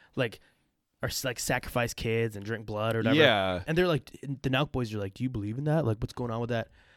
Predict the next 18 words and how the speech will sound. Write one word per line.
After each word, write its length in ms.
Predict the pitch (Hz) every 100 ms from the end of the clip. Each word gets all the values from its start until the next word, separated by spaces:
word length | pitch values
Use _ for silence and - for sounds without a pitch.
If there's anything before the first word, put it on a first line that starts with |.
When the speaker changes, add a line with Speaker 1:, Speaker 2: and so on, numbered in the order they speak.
| -
Speaker 1:
And 100 | 185
he's 80 | 196
like, 140 | 170
"Bro," 260 | 127 143 143
like, 280 | 127 120 - _ -
he's 200 | 143 139
like, 100 | 131
"Yeah, 320 | 123 196 104
it's 180 | 107 -
real 200 | 117 139
as 80 | -
fuck." 260 | 160 143
He's 160 | - 127
like, 160 | 123
"Dude, 160 | 131 151
if 140 | 135
you 100 | 180
fucking 460 | 214 220 202 190 160